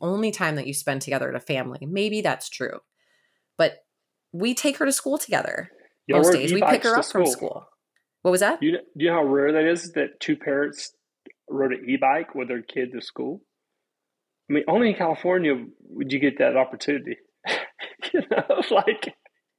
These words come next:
Speaker 2: that's incredible.
Speaker 1: But it's,
Speaker 2: How cool
Speaker 1: it's
Speaker 2: of an
Speaker 1: like
Speaker 2: experience for her.
Speaker 1: Totally cool. But it's just the realization, like, sure, this is what the research might say,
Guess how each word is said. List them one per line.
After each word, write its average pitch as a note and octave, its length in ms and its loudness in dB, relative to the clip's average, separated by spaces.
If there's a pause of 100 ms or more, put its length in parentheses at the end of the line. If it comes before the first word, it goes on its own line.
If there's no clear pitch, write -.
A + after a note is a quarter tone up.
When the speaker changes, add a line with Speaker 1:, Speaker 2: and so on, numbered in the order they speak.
(160)
Speaker 2:
that's D#3+ 240 2
incredible. F3+ 640 2 (720)
Speaker 1:
But A#3+ 140 -2
it's, C4+ 140 2
Speaker 2:
How - 80 -8
cool G3+ 140 4
Speaker 1:
it's G3 80 4
Speaker 2:
of - 20 4
an F#3+ 60 6
Speaker 1:
like F3+ 80 4
Speaker 2:
experience G3+ 380 2
for F3 120 0
her. D#3+ 360 -2 (520)
Speaker 1:
Totally B3+ 380 4
cool. - 320 0 (480)
But A#3 80 2
it's B3+ 160 4
just B3+ 180 0
the C4 80 0
realization, F#3+ 760 0
like, D3+ 220 -4
sure, A3+ 340 2
this G3 260 0
is A#3 120 -4
what G#3 160 0
the E3+ 80 0
research E3 560 -2
might D#3 320 -2
say, D3+ 680 0